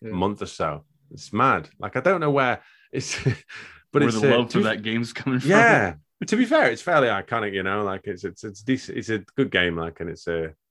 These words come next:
Speaker 2: it, it has got a, a, a following. A lot of that stuff from the arcades then has, though, you know what I mean? Like, it's,
Speaker 1: Mm-hmm.
Speaker 2: it's,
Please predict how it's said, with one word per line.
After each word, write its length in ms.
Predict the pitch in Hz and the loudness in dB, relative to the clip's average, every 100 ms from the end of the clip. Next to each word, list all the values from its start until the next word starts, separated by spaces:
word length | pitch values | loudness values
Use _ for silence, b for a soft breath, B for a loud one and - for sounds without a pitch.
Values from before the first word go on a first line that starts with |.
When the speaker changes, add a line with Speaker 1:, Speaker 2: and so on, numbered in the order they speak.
| _ - | _ -4
Speaker 2:
it, 140 | 101 | 0
it 280 | 104 107 107 | 2 2 2
has 160 | 104 | 0
got 300 | - 82 - 80 | -2 -4 -4 -8
a, 300 | 78 76 73 _ 78 | -10 -10 -16 _ -10
a, 320 | 78 69 - - - | -8 -8 -12 -16 -16
a 160 | - | -16
following. 400 | - 92 85 80 | -6 -4 -2 -2
A 60 | 107 | 0
lot 160 | 143 147 | 2 4
of 60 | |
that 140 | 147 - | 2 0
stuff 220 | 127 - | -6 -6
from 180 | 117 117 | -4 0
the 120 | 110 | 4
arcades 520 | 107 - 104 98 82 | 2 2 0 0 -2
then 220 | 101 95 | -2 0
has, 200 | 92 98 | 0 -2
though, 160 | 98 95 | -2 -2
you 140 | 95 | -2
know 60 | 95 | -4
what 80 | 95 | -4
I 40 | |
mean? 240 | 95 92 | -2 -4
Like, 260 | 85 - - | -6 -12 -14
it's, 160 | 113 110 | -16 -16
Speaker 1:
Mm-hmm. 80 | |
Speaker 2:
it's, 200 | - - | -18 -20